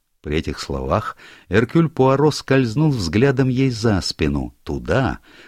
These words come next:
где завзятый купальщик мистер Дуглас Голд сидел на берегу, всё ещё беседуя с миссис Чантри. «Не понимаю,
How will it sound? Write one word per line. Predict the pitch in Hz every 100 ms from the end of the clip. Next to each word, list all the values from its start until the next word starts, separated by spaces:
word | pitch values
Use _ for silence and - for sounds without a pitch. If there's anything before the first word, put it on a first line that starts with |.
| -
где | 98 113
завзятый | 113 131 101 156 139
купальщик | 113 117 90 151 147 123 - 92
мистер | 85 95 - 92
Дуглас | 85 104 90 80 76
Голд | 71 71 156 139
сидел | - 117 139 160
на | 87
берегу, | 69 71 65 139 175 - - _ _ _
всё | - - 76
ещё | 76 - 78
беседуя | - - - 117 139 127 123
с | - -
миссис | 62 80 - 73 - - -
Чантри. | - - 64 60 - - - - - - - -
«Не | 101
понимаю, | 113 127 131 143 127 80 76